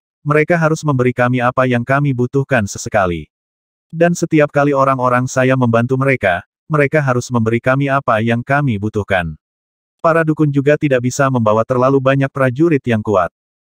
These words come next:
Tapi lima belas tahun yang lalu, para dukun melanggar bagian dari janjinya terlebih dahulu dan menyebabkan tanah runtuh. Lelaki tua berjubah kuning, yang telah berubah dari kerangka, menjelaskan dengan suara kuno.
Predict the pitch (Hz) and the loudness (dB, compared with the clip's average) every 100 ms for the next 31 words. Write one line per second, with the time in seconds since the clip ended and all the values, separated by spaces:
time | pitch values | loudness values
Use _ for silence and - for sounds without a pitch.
0 | _ 156 160 180 165 151 147 143 - 131 | _ -2 2 2 2 2 2 0 0 -2
1 | 127 147 135 120 117 101 107 196 - _ | 0 0 0 2 2 2 0 -2 -8 _
2 | 143 143 160 156 156 135 123 123 117 107 | 0 0 0 0 0 2 2 0 0 0
3 | 117 117 113 107 107 107 117 123 127 131 | 0 0 0 0 0 0 0 -2 0 0
4 | 123 131 127 117 131 135 120 107 101 98 | 0 0 0 0 2 2 2 0 0 0
5 | 110 123 123 139 151 156 165 127 92 - | 0 -2 -2 0 0 0 0 0 -4 -8
6 | _ _ 147 135 131 160 135 117 113 117 | _ _ 0 2 0 0 0 0 0 0
7 | 117 151 156 127 104 - - 143 131 123 | 0 0 0 0 -4 -8 -2 0 2 0
8 | 113 110 110 110 117 131 135 131 123 92 | 0 0 0 0 -2 0 -2 0 -2 -2
9 | - _ 156 156 143 127 - 117 131 120 | -6 _ -4 0 2 0 0 0 0 0
10 | 107 - 135 123 107 104 90 82 | -2 -2 -2 0 0 -2 -2 -4